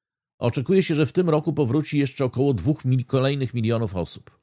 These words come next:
Powracający, e, no niestety, ale, e, co prawda talibowie chcieli, żeby powracali, natomiast, e, trafili do społeczności, które s-, mają, krótko mówiąc, ograniczone zasoby. W kraju panuje ubóstwo,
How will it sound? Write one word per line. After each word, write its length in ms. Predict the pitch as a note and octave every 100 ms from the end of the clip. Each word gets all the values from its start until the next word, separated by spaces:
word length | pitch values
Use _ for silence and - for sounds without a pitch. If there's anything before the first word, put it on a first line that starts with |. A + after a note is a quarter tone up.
| _ _ _ _
Powracający, 840 | C#3 D#3+ C3+ D#3+ E3 F#3+ F3 -
e, 1300 | D3+ C#3 B2+ B2 A#2 A2 G2+ F#2+ G2+ G2+ G2+ G2 G2
no 240 | G2 C3 D#3
niestety, 500 | C#3+ C3 D3+ C#3 B2+
ale, 160 | B2+ A#2+ A2 A2+
e, 40 |
co 120 | G#2 B2
prawda 220 | C3 G#2+
talibowie 400 | - A2+ B2+ A#2+
chcieli, 260 | - F3+
żeby 220 | A2 G2 E2+
powracali, 600 | G2 F2+ - F#2 G2 C3
natomiast, 640 | A2 C3 C3+ B2+ - - _ _ _ _
e, 160 | - G#2+
trafili 380 | C3 B2 F3+ G3+
do 80 | E3
społeczności, 640 | E3+ C#3+ - D3 D3+ D#3
które 220 | C#3 C#3
s-, 140 | A#2+ -
mają, 580 | B2 C#3 C3 B2 A2 A2+
krótko 260 | B2+ A#2
mówiąc, 220 | B2+ C3 -
ograniczone 580 | A#2 A#2 A2+ G2 A#2 A#2+
zasoby. 560 | A2 - F#2+ G#2 F3 - _ _ _ _ _ -
W 20 |
kraju 500 | - B2+ D#3 E3 D#3
panuje 360 | C3+ C3 C3+ C#3
ubóstwo, 840 | A2+ G#2+ - - G#2+ C3+ C3+ B2+